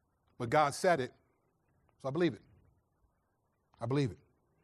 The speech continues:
He's hoping against hope. Abraham believes that God can bring dead to life. Part of Abraham's faith is that he believes that God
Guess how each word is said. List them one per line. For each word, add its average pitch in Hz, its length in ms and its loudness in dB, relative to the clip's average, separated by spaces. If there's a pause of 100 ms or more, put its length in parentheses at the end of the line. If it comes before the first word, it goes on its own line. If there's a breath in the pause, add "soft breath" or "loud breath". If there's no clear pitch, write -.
(960)
He's 135 140 -6
hoping 170 360 -2
against 156 240 -6
hope. 160 300 -6 (400 soft breath)
Abraham 240 500 8
believes 208 800 4
that 156 240 6
God 226 480 8 (1600)
can 175 180 -4
bring 156 440 -2
dead 170 400 2 (220)
to 170 120 -6
life. 175 500 0 (2750)
Part 175 180 6
of 202 80 6
Abraham's 208 440 4
faith 147 340 2
is 139 100 0
that 147 100 -4
he 156 120 0
believes 151 560 2
that 131 160 0
God 156 420 2